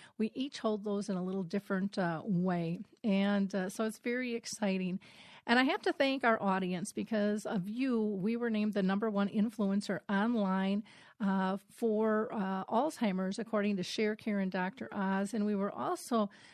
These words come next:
recognized as an architect of change by Maria Shriver for Humanity.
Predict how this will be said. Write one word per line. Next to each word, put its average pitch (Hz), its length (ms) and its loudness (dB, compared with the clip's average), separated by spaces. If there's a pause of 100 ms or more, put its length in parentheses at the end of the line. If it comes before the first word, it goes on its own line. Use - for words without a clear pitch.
(140)
recognized 214 760 2
as 202 120 2
an 214 100 -2
architect 214 580 0
of 190 100 -4
change 190 440 -2
by 190 140 0
Maria 190 480 0
Shriver 185 720 -2
for 208 320 -2
Humanity. 185 800 0